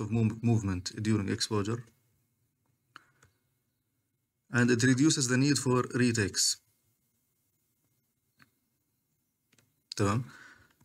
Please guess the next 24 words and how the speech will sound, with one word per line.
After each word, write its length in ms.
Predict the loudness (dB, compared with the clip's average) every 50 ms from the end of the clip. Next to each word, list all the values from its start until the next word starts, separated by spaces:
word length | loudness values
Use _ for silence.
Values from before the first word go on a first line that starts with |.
| _ -8 -4
reduces 400 | 0 2 4 4 4 4 2 2
the 100 | 2 2
need 140 | 2 0 0
for 180 | 0 0 2
retakes. 600 | 2 2 0 0 0 -2 -2 0 0 -2 -2 -2 -4
يعني 180 | -4 -4 -2 0
أنا، 320 | 0 -2 -2 -4 -8 -10 -12 -12
لا، 440 | -8 -6 -4 -4 -2 -4 -4 -6
طبعًا 320 | -6 -4 -2 0 0 2 2
هذا 140 | 2 0 0
رح 140 | -2 0
نحكي 200 | -2 0 0 2
عنه 140 | 0 0 0
بالتفصيل 400 | -2 -4 -4 -4 -2 0 0 0
إحنا 140 | 0 0 0
كمان 240 | 0 0 0 0 0
شوي، 220 | -2 -2 -2 0
بس 180 | 0 0 0 0
في 140 | 2 2 2
عندي 140 | 2 2
هذا 180 | 0 0 0 0
بسميه 320 | 0 0 0 0 0 2
بايت 240 | 2 2 2 0 -2
بلوك، 300 | -4 -4 -4 -4 -4 -8